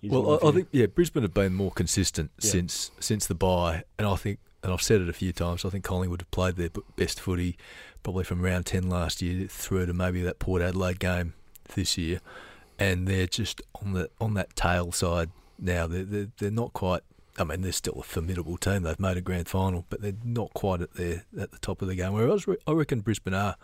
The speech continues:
Speaker 1: Yep.
Speaker 2: They, they haven't done much wrong in the last, since the bye. Um, they've played strong footy. Uh, they've had good continuity in the, with their players, and, and there's just, there's an edge about them, just that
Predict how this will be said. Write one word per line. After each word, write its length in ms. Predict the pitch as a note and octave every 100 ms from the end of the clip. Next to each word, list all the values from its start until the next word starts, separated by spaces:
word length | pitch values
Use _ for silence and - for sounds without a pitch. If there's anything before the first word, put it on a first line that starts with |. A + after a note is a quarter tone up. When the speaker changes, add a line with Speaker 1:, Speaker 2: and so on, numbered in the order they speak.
| - A2
Speaker 1:
Yep. 160 | G#2+ - - -
Speaker 2:
They, 180 | A#2+ A2
they 280 | G#2 A2 G#2 G2+ _ -
haven't 280 | - C#3+ A2
done 220 | G#2+ G#2
much 240 | G2+ G2+ G2+
wrong 400 | F#2+ G2 E2+ G2+ -
in 60 |
the 80 | F#2
last, 440 | F#2+ F#2 E2+ - - -
since 280 | - A2 -
the 60 |
bye. 400 | F#2 F#2 F2 F2 - - - - - - -
Um, 340 | G2 F#2 F2+
they've 180 | F2 -
played 220 | - F#2
strong 300 | - - G#2
footy. 420 | F2+ F#2 F2+ F2+ - - G2
Uh, 120 | F#2+ F#2
they've 200 | E2 F2+
had 180 | F#2 F#2 -
good 200 | - G2+
continuity 680 | - G2+ F#2 F#2 F#2+ F2+ F2+
in 80 | F2
the, 200 | F2 - -
with 140 | G2+
their 100 | F#2+
players, 600 | F2+ F#2+ F2+ F2+ F2+ F#2
and, 200 | F#2+ F2 F2+ - - - - -
and 160 | C#3+ C3
there's 440 | C3+ B2 A#2 - -
just, 260 | - - - _ _ _ -
there's 180 | C3 C3+
an 120 | A#2+ -
edge 440 | A2+ A2+ - - - -
about 380 | A2 G#2+ G#2
them, 160 | F#2+ F2+
just 280 | - G#2 -
that 180 | G2